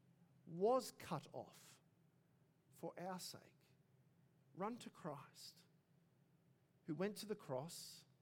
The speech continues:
and died for our sins and took the punishment that we deserve for all of our faithlessness, all of our abiding in other things, and took the punishment that we deserve for all of that on himself.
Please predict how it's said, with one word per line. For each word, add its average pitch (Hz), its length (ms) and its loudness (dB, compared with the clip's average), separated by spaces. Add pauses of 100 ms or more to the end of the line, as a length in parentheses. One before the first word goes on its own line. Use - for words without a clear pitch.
(760)
and 151 200 -2
died 190 440 4
for 185 180 2
our 160 200 0
sins - 580 -8 (440)
and 151 140 -2
took - 200 -8
the 165 80 -2
punishment 180 560 -2
that 139 200 0
we 175 140 4
deserve 151 420 2
for 151 120 -4
all 160 200 0
of 156 80 -2 (100)
our 160 100 2 (140)
faithlessness, 147 920 -4 (1160)
all 175 200 4
of 160 80 2
our 160 180 4
abiding 139 580 2
in 131 180 -2
other 127 180 -2 (120)
things, - 440 -8 (720)
and 131 140 -6
took - 180 -4
the 160 60 -4
punishment 175 500 -2
that 143 220 -8
we 180 160 2
deserve 131 440 0
for 156 100 -4 (100)
all 180 200 0
of 180 100 4
that 143 260 2
on 151 160 -2
himself. 139 560 -4